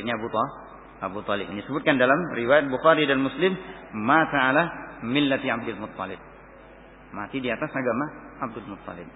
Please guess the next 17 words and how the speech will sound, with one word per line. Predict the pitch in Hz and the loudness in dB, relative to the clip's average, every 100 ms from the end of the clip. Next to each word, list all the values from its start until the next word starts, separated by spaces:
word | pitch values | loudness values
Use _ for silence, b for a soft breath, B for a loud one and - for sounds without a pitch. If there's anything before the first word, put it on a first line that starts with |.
| - - - | -20 -20 -10
"Ya'ba | 143 185 156 147 190 214 - - - - | 4 4 6 6 6 6 0 -8 -12 0
an | 156 156 | 4 6
yaqula | 147 143 175 180 208 - - - - - - - - 127 | 6 4 6 6 4 2 -10 -14 -16 -18 -20 -20 -8 4
la | 170 170 | 6 6
ilaha | 151 135 | 4 4
illallah." | 127 117 101 196 | 2 0 -2 2
Enggan | 202 175 165 120 - | 4 10 10 10 0
untuk | 135 151 | 0 0
mengucapkan | 139 127 170 151 135 | 0 0 0 2 4
la | 131 | 4
ilaha | 123 120 | 4 0
illallah. | 113 107 | 0 2
Bahkan | 139 156 143 | 2 2 0
disebutkan | 160 170 160 | -4 0 4
dalam | 156 | 4
bagian | 147 151 | 4 2
riwayat, | 147 160 196 | 4 4 2